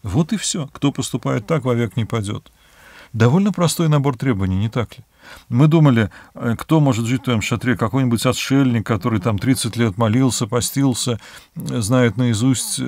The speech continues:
всё Священное Писание, исполняет все обряды, ритуалы, предписания. Да нет. Будь честен с собой, будь порядочен в отношении к другим людям, будь доброжелателен по отношению к тем, кто нуждается в твоей помощи. Всё, ты с Богом. Какой простой ответ.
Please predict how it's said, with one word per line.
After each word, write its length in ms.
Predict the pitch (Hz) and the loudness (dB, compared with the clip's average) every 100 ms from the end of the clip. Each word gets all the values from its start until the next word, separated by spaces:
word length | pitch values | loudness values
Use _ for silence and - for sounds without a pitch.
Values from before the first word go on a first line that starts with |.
| 117 | -6
всё 160 | - 117 | -6 -4
Священное 500 | 123 - 127 117 113 | -4 -4 0 0 0
Писание, 680 | 127 - 131 135 127 117 | -2 0 2 4 4 2
исполняет 520 | 110 - 117 113 123 107 | 0 0 0 2 0 -2
все 220 | - 123 | -2 -2
обряды, 480 | 110 113 135 117 110 | 0 2 2 2 0
ритуалы, 420 | 113 123 127 117 | 0 0 2 2
предписания. 540 | 110 98 113 113 98 | -2 -6 -4 -4 -4
Да 180 | 90 123 | 0 2
нет. 380 | 170 214 160 - _ _ _ _ - | 2 0 -4 -8 _ _ _ _ -4
Будь 220 | 110 147 | 2 2
честен 460 | - 175 190 - 156 | 2 0 0 2 0
с 60 | |
собой, 380 | - 151 143 151 | 2 2 4 4
будь 260 | 110 151 - | 4 2 2
порядочен 680 | 143 160 151 113 - 120 | 2 4 4 2 -4 -4
в 40 | 101 | -4
отношении 560 | 95 113 - 117 117 | -4 -6 -4 -6 -6
к 80 | 101 | -6
другим 400 | 95 101 104 110 | -6 -4 0 2
людям, 260 | 151 127 101 - - | 2 2 -2 -8 -8
будь 200 | 120 131 | 0 2
доброжелателен 840 | 120 113 113 107 113 113 - 101 87 | 4 4 2 2 2 2 0 -4 -4
по 120 | 104 | -6
отношению 520 | 92 - - 101 92 | -8 -10 -6 -4 -4
к 40 | |
тем, 220 | 85 117 90 | -4 -4 -2
кто 100 | 95 | -4
нуждается 440 | 92 92 95 - | -4 -4 -4 -6
в 60 | 87 | -12
твоей 200 | 107 98 | -12 -10
помощи. 420 | 98 95 - - | -8 -8 -10 -12
Всё, 320 | - - 175 - | -6 -4 -4 -4
ты 80 | 117 | -6
с 80 | 92 | -6
Богом. 380 | 95 95 104 - _ _ _ _ _ _ | -6 -8 -10 -14 _ _ _ _ _ _
Какой 360 | - 87 - 143 | -12 -8 0 0
простой 460 | 165 139 - 107 | 0 -4 -2 -4
ответ. 280 | 90 92 87 | -4 -8 -14